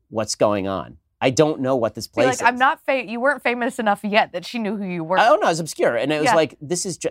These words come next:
Speaker 1: like, people are nice, and they say hello to each other.
Speaker 2: Yep.
Speaker 1: And, and I'm not scared. What's going on?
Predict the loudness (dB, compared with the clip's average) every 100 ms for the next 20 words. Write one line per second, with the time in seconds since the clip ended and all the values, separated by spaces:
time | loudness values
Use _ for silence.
0 | -6 -8 -6 -6 0 2 0 -6 _ _
1 | -4 0 2 0 -4 -6 -6 -4 -4 -4
2 | 0 2 2 0 -2 -8 -6 -2 -2 -4
3 | _ -12 -8 -4 2 2 2 -4 -14 -14
4 | _ _ -8 -4 -2 -4 -8 -4 -4 0
5 | 2 4 4 2 4 2 0